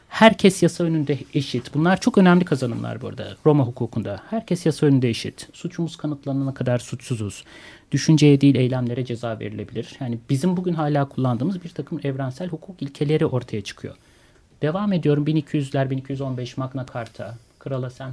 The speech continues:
her şeyi yapamazsın. Senin de üstünde hukuk var deme cüreti, İngiltere'ye gitmesi. İngiliz parlamentosunda hala Roma hukukunun kullanılıyor olması, bugün asiller avam kamerası şeklinde ayrılan o ikili sistemin devam ediyor olması.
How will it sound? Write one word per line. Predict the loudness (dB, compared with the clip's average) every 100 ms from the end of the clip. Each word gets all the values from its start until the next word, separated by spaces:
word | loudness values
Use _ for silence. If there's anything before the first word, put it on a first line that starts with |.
| -14
her | -16
şeyi | -12 -8
yapamazsın. | -8 -4 -4 -4 -6 -8
Senin | -2 0 0
de |
üstünde | -4 -6 -4 -4
hukuk | -4 -8 -8 -4
var | -4 -4 -6
deme | -8 -8
cüreti, | -10 -12 -10 -6
İngiltere'ye | -4 -4 -4 -4 -6
gitmesi. | -6 -6 -6 -12 -14 -18 -20 -20 -20 _
İngiliz | 8 8 6 6
parlamentosunda | 4 6 4 2 -4 -4 -2 0
hala | 4 8 10 10
Roma | 10 8
hukukunun | 4 0 2 0
kullanılıyor | 0 0 2 2 2 2
olması, | 2 -2 -4 -4
bugün | -4 -6 -10
asiller | -8 -6 -4
avam | -4 -6 -6
kamerası | -2 0 0 -2
şeklinde | -8 -6 -6 -6
ayrılan | -6 -8 -8
o | -10
ikili | -6 -4 -4
sistemin | -6 -6 -4 -2
devam | 0 0 0
ediyor | -2 -2 -2
olması. | -4 -6 -10